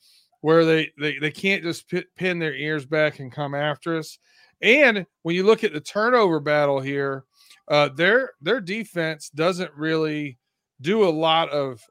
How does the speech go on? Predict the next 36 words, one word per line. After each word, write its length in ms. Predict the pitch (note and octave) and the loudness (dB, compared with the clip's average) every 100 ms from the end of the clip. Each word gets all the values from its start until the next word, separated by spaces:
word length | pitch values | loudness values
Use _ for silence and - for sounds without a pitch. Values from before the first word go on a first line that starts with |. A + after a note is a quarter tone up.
| - | -8
of 160 | C#3 - | -8 -4
turning 360 | F#3+ F#3+ F3+ | -2 0 -2
the 80 | D3+ | -6
ball 360 | C3+ D#3 D3 C#3+ | 0 2 4 2
over, 440 | C#3 A#2+ G#2+ G#2+ - | 0 -4 -10 -18 -10
right? 300 | C3 C#3+ D#3 _ | -6 -6 -6 _
They, 240 | D3 E3+ - _ _ _ _ _ | -4 -4 -6 _ _ _ _ _
they 260 | C3 E3+ A#3 | -4 2 4
are 220 | G#3+ D#3+ C3 | 4 2 -2
minus 540 | C#3+ F3 G3+ G3 - | -4 -2 -2 -6 -10
ten 300 | - F3+ F3 | -10 -6 -4
right 280 | D#3+ D3 C#3 | -2 -4 -6
now 400 | C3+ C3+ C3 B2 _ _ _ | -8 -4 -6 -8 _ _ _
in 140 | C#3 C3+ | -14 -10
turnover 460 | D3 D#3 D3 C3+ | -4 -2 -2 -2
battle, 520 | C3 C#3 C#3 C#3 C#3 - _ _ - | -6 -4 -2 -4 -6 -10 _ _ -6
where 140 | C#3 | -4
we 340 | C#3 F#3 G3+ | -2 -2 -2
are 260 | D#3+ D#3 C#3 _ - | 2 2 2 _ -4
plus 380 | E3 D#3 - - | -2 -2 -6 -12
eight. 380 | C#3+ B2 A2+ - _ _ _ _ - | -10 -10 -14 -20 _ _ _ _ -6
Um, 340 | C3+ C3 B2 - | -4 -4 -8 -6
there's, 260 | C#3+ C#3 D3+ C#3 | -4 -4 -6 -10
there's 220 | C#3+ - | -8 -8
three 220 | F3+ G3 | -4 -4
teams 360 | E3 F3+ E3 - | -4 -6 -6 -6
tied 280 | E3 D#3+ C#3 | -2 0 0
at 120 | - | -2
plus 260 | D#3+ C#3 | -4 -4
ten 320 | - F3+ F#3 E3 | -4 -4 -4 -4
and 160 | D3 | -6
then 160 | C#3+ C#3 | -8 -6
us 240 | D3+ D3 - | -4 -4 -4
at 120 | B2 | -14
plus 300 | - C#3 - | -8 -6 -6
eight. 280 | D3+ C#3+ A#2+ | -6 -6 -6